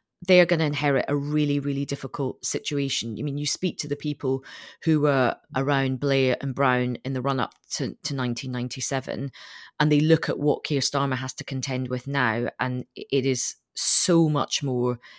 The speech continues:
difficult. There is just not going to be a huge amount of money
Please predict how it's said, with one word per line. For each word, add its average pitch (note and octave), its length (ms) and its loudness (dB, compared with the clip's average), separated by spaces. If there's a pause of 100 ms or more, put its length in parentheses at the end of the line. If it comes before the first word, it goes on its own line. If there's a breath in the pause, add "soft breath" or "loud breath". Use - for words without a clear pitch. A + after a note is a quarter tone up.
(140 loud breath)
difficult. - 540 -2
There C3 100 2
is C3+ 140 -2
just - 260 -2
not D3+ 300 0
going C3+ 140 -2
to - 100 -8
be B2 80 -2
a B2 40 -2
huge C3 280 -6
amount A#2+ 240 -4
of A#2+ 100 -12
money A#2+ 340 -2